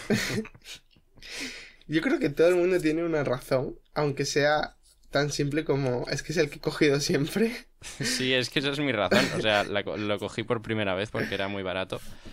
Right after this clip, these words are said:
Speaker 1: y desde entonces... Ya está. <laughs> Pero ¿para qué quieres saber? Bueno, no.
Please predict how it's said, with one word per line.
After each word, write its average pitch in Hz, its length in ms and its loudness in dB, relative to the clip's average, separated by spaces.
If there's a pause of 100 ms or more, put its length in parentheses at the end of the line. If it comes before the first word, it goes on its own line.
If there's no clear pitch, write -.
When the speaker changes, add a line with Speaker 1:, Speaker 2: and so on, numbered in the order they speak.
(380)
Speaker 1:
y 101 160 -4
desde 95 220 -4
entonces... 98 360 0
Ya 117 80 4 (140)
está. - 260 0 (560)
<laughs> - 640 -8
Pero 107 240 -4
¿para 101 240 -2
qué 107 140 -6
quieres 117 260 -4
saber? 101 580 -2
Bueno, 101 260 -2
no. 98 220 -8